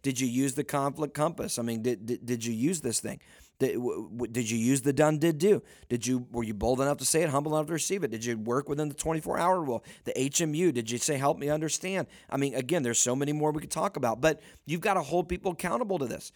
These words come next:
So create check-ins for them. I mean, you need to periodically be talking about how you're gonna deal with conflict, not just a one-time meeting, eh, or a one-time retreat and then you're done.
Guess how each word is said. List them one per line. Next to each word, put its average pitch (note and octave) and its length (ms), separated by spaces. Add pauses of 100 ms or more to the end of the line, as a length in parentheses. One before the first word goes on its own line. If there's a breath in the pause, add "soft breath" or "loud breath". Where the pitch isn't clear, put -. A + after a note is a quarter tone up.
(160 soft breath)
So G3 160
create A3+ 400
check-ins B3 580
for G3 160
them. D3+ 200 (320 soft breath)
I F3 80
mean, F3 220 (800)
you G3+ 140
need G#3+ 160
to F3 60
periodically F#3+ 800
be C#3 140
talking F3 540
about B2+ 320 (180 loud breath)
how C3 160
you're D3+ 160
gonna E3+ 160
deal B2+ 240
with D#3 160
conflict, A#2 400
not D#3 160
just G#3+ 200
a B2+ 40
one-time A2+ 800
meeting, C3 320 (300 loud breath)
eh, B2 140
or A2+ 180
a A2 40
one-time B2+ 460
retreat B2+ 540
and - 100
then A#2 120
you're G#2+ 120
done. D#3 300